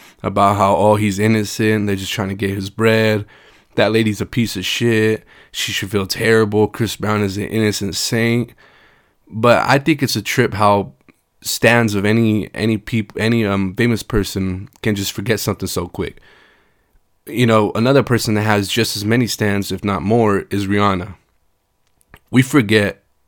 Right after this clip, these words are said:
that he beat the fucking shit out of her, you know? And th-, that's fucking crazy to me,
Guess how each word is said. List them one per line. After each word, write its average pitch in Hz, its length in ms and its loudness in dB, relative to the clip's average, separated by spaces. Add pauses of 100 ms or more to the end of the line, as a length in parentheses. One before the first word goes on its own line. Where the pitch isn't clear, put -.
(160)
that 107 160 0
he 117 100 0
beat 113 240 0
the 98 80 -2
fucking 95 640 -6
shit - 260 0
out 98 140 0
of 90 80 -10
her, 104 160 -14 (260)
you 104 120 0
know? 107 380 2
And 104 260 -4
th-, 117 160 -4
that's 127 200 0
fucking 135 300 0
crazy 113 400 0
to 98 80 -6
me, 95 160 -6